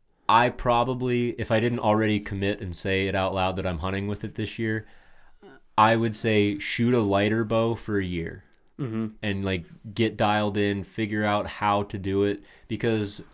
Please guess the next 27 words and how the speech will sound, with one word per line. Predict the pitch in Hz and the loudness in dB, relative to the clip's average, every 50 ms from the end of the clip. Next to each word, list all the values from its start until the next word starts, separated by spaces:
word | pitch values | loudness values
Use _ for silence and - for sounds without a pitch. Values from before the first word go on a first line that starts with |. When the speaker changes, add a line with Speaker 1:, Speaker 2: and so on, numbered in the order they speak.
| - - - - - - _ - - - - _ - | -20 -20 -20 -20 -20 -20 _ -20 -20 -20 -20 _ -14
Speaker 1:
once | 107 101 123 143 160 160 - - | -6 -2 0 0 0 0 0 -2
you're | 147 123 104 | -2 -2 -2
doing | 98 113 104 107 110 113 | -2 -2 0 0 0 0
it, | 107 | 0
I've | 101 101 - | 0 -2 -2
talked | - 110 107 104 104 - - | -2 -2 -2 -2 -2 -6 -10
to, | 107 98 | -10 -6
like | 95 98 98 | -6 -6 -6
I | 98 | -6
said, | - - 92 | -8 -6 -6
I've | 92 90 - | -8 -8 -6
talked | - 107 101 - - | -4 -6 -6 -4 -6
to | 104 | -6
other | 104 104 101 | -4 -4 -4
people | 101 - 104 98 - 101 101 | -4 -4 -6 -6 -6 -6 -6
that | 101 98 | -6 -6
have | 92 85 | -8 -6
done | - 95 92 92 | -6 -4 -4 -4
it. | 95 90 - - - - - - - _ _ - | -4 -8 -10 -14 -20 -20 -20 -20 -20 _ _ 0
They | - 120 120 | 2 2 2
can | 127 - 131 123 117 104 | 2 0 -2 -2 -2 -4
kinda | 110 - 123 117 110 104 | -2 -2 0 0 0 0
jump | 95 92 104 98 101 104 - | 0 2 2 2 2 0 -4
from | - - 113 104 95 | -8 -6 -6 -4 -2
bow | 104 104 104 104 | 0 0 2 2
to | 104 98 | 0 0
bow. | 90 98 98 95 98 101 104 104 101 | -2 -2 -2 0 0 0 -2 -4 -6